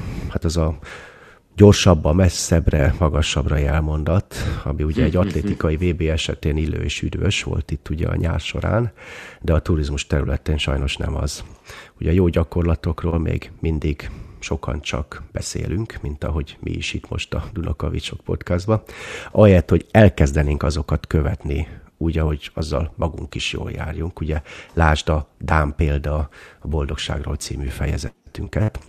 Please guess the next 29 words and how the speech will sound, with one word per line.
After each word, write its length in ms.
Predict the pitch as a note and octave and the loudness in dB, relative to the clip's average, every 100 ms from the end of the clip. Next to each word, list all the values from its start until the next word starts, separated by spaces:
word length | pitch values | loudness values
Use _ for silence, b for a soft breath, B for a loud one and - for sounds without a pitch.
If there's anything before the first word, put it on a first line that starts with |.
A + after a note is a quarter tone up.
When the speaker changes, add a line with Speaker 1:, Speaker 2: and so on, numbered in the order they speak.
| _ _ _ _ - _ - - | _ _ _ _ -20 _ -4 -2
Speaker 1:
Apropó 400 | - F#2 - D#2 | 0 -2 -6 -8
Dánia, 540 | E2 E2+ D#2 F2 A#2+ B B B B | -4 -4 -2 -2 -2 B B B B
friss, 480 | - G2+ - - | -6 -4 -2 -4
ö, 240 | E2+ E2+ D2 | -4 -4 -4
hír, 380 | D2 F2+ G#2 A2 | -4 -2 0 0
hogy 220 | F2+ E2 | -2 -2
az 140 | D#2+ | 0
osztrák 340 | G2 - D#2+ D2 | 0 0 -2 -2
turisztikai 580 | F2+ E2 - D#2+ D#2 | -4 -4 -6 -6 -2
ágazat, 460 | D#2+ D#2 D#2+ D#2 E2 _ - | -2 -2 -2 -4 -6 _ -8
ö, 200 | E2+ D#2 E2 | -4 -4 -4
irányítói, 800 | - F2 D#2+ D#2 - F2+ F#2+ F2+ | -4 -2 -2 -4 -6 -4 -2 -4
a, 320 | - - - | -6 -8 -10
az 140 | - - | -6 -2
államtitkárasszony, 1200 | F#2+ E2+ D#2+ - - E2 D#2+ D#2 - D2+ D#2 D#2+ | 0 0 -4 -10 -6 -4 -4 -6 -8 -8 -6 -6
az 220 | C#2+ D#2 | -8 -6
Österreich 540 | E2+ - D#2+ D#2 - | -6 -4 -4 -4 -6
Werbung 380 | E2 D2+ D#2+ D#2+ | -6 -6 -8 -6
menedzsmentje 720 | E2+ E2 D#2+ D#2 D#2+ - A2 - B B B - | -6 -6 -6 -8 -8 -6 -6 -8 B B B -4
nemrégiben 800 | F#2+ F2 D#2 D2 D#2+ E2 D#2+ D2+ | 0 0 0 0 0 0 0 2
Dániába 640 | - E2 - - - C#2+ | 4 4 2 -2 -2 -4
mentek, 680 | D2 - - - C3 - - B B B B | -4 -6 -6 -4 -4 -6 -20 B B B B
ö, 200 | - D#2 D2 | -6 -4 -2
tanulmányozni 720 | - E2 D2 D2 D2 D2 D2 | -2 -2 -4 -6 -8 -10 -8
a 40 | D2+ | -8
jó 160 | C#2+ | -6
gyakorlatokat, 920 | C#2+ D2+ - D#2+ D2+ - B1+ F2+ G2 | -8 -10 -12 -12 -10 -12 -10 -8 -8
és 180 | C#2 - | -10 -8
erről 280 | D#2 C2+ C2+ | -6 -6 -8